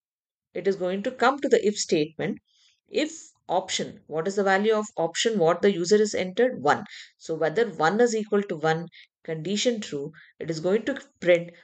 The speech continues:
factorial of five is, okay, this factorial of five will be printed on the output screen, and fact of num,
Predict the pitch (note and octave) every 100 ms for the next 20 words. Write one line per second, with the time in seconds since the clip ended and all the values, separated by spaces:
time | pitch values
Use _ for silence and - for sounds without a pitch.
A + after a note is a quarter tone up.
0 | _ _ - F#3 - B3+ C4 C4+ C#4 B3+
1 | - D3+ D#3+ E3 - - - G3 F#3 A3+
2 | G3+ - - F3 G3+ - - - _ _
3 | _ - E3 C#4 E4 - - - - -
4 | C#4+ D#4 - G3+ G3 G#3+ G#3 A3 G#3+ G3+
5 | - G#3 F#3+ A3+ G3 E3 E3 D#3+ D3+ F#3+
6 | G3+ G3+ E3 - D#3 - E3 - - D3
7 | C#3+ D3+ - - - E3 G#3 A#3+ - _
8 | _ - G#3 B3 - - C4 - F3 C#3+
9 | -